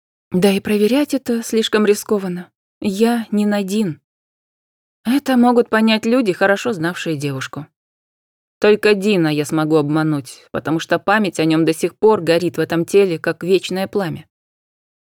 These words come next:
Каждый миг, проведенный Надин с ее братиком, настолько ярок, словно мной прожит.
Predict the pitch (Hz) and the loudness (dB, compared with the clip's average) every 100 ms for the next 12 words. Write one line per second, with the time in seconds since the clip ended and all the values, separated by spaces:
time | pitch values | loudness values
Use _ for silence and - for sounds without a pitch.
0 | _ _ - 254 277 233 240 240 285 - | _ _ -4 -2 0 4 6 6 4 2
1 | 175 165 170 202 202 185 180 175 175 214 | 4 4 6 4 4 0 0 0 0 -2
2 | - 175 175 180 202 247 - - 147 143 | -2 -2 2 2 2 0 -2 -6 -8 -4
3 | 170 196 - 226 220 220 202 220 247 185 | -2 -2 2 2 4 2 4 2 2 -4
4 | - - 208 233 247 269 262 - 180 156 | -4 0 2 2 4 4 2 -2 -4 -4
5 | 127 - | -8 -16